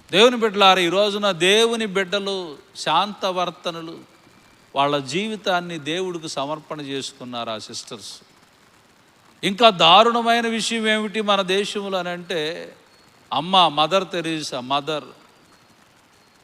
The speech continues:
ఎక్కడో పుట్టి, ఏదో ప్రాంతంలో పుట్టి, ఈ ప్రాంతంలోనికి వచ్చి కుష్ఠరోగుల మధ్య కూర్చొని ఆ తల్లి, ఆ, ఆ కుష్ఠ వ్యాధిగ్రస్తులుగా ఉన్నటువంటి వారి చేతులు పట్టుకొని,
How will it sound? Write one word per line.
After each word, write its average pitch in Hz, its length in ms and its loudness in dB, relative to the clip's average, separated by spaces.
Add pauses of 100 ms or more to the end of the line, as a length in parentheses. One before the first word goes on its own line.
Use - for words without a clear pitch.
(300)
ఎక్కడో 214 540 10
పుట్టి, 196 760 0 (580)
ఏదో 208 340 4
ప్రాంతంలో 190 720 2
పుట్టి, 165 360 -10
ఈ 156 260 -4
ప్రాంతంలోనికి 185 960 -4
వచ్చి 127 520 -10 (760)
కుష్ఠరోగుల 220 840 4
మధ్య 196 320 -2
కూర్చొని 170 560 -6
ఆ 135 120 -4
తల్లి, 139 580 -10 (1080)
ఆ, 185 220 4
ఆ 160 80 2
కుష్ఠ 170 320 -2
వ్యాధిగ్రస్తులుగా 208 1000 4
ఉన్నటువంటి 190 640 -2
వారి 170 440 0 (420)
చేతులు 247 440 6
పట్టుకొని, 175 680 -4